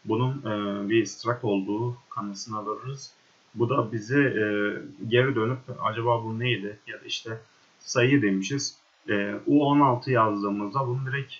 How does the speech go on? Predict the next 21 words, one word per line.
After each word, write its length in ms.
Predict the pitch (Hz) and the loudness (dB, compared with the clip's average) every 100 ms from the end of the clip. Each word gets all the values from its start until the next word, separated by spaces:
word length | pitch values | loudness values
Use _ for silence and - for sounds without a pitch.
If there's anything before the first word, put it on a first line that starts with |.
| - - | -16 -6
ya 140 | 110 | -6
da 120 | 113 | -4
pardon, 280 | - - 101 - 120 | -2 -4 -4 -14 -4
I 140 | 123 | -4
on 180 | 123 131 | -2 -2
altı 240 | 123 120 | -4 -2
yazdığımızda 500 | 110 98 104 107 127 | -2 -2 -6 -8 -8
bunu 180 | 120 120 | -6 -4
direkt 340 | 131 123 _ | -6 -8 _
integer, 420 | 127 123 110 120 143 - _ _ _ 104 | -6 -6 -8 -8 -10 -12 _ _ _ -2
e, 40 | |
on 460 | 98 98 - 131 139 | 0 -2 -2 0 2
altı 460 | 113 - 120 110 - _ _ _ _ _ _ _ _ 117 | 2 -2 -8 -10 -12 _ _ _ _ _ _ _ _ -6
bitlik 380 | 104 - - | -6 -8 -12
bir 180 | 117 - | -4 -4
kısım 320 | 143 139 139 | -4 -4 0
olarak 440 | 123 104 107 - 110 | 0 2 -2 -4 -2
değerlendirdiğimizi, 1120 | 107 101 98 98 98 95 101 107 107 143 160 151 _ _ 123 | 0 2 0 0 -2 -2 -2 -4 -6 -8 -8 -12 _ _ -8
e, 220 | 107 101 98 95 98 | -4 -4 -4 -6 -2
kavramış 520 | 113 104 98 98 - | 2 2 2 -4 -8
oluruz. 380 | - - - | -14 -20 -20